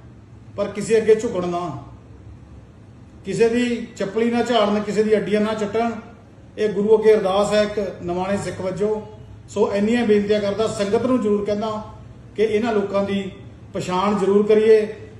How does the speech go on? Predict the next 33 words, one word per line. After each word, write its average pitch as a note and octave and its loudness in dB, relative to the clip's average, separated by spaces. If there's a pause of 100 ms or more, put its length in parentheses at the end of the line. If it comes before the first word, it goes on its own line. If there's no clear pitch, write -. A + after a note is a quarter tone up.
(160)
ਘਾਟ A3 -2
ਇਹਨਾਂ A#3 4
ਪਹਿਲਾਂ A3+ 0
ਵੀ B3+ 2
ਨਹੀਂ A#3+ 2
ਕੀਤੀ। G#3 -4 (1120)
ਉੱਨੀ G#3 -2
ਸੌ A#3+ 0
ਅਠੱਤਰ G3+ -2
ਤੋਂ A#3 4
ਲੈ G#3 6
ਕੇ A3 4 (640)
ਹੁਣ G3+ -2
ਤੱਕ G#3+ -2 (840)
ਇਹ G3+ -4
ਬਹੁਤ G3 2 (300)
ਕੋਝੀਆਂ A#3 0 (480)
ਹਰਕਤਾਂ G3+ -4
ਕਰਦੇ G3+ 2
ਆਏ, A3 6 (800)
ਪਰ G3 -2
ਪਤਾ G#3 0
ਸਾਨੂੰ G#3 2
ਬਾਅਦ G3 0
ਚ G#3 -4
ਲੱਗਿਆ। F3 -2 (920)
ਪਰ F3+ -4
ਚਲੋ, G#3 4 (280)
ਜਦੋਂ G3+ 4
ਜਦੋਂ G#3 4
ਵੀ G#3 2 (280)
ਗੁਰੂ F3+ -2
ਨੇ G#3 2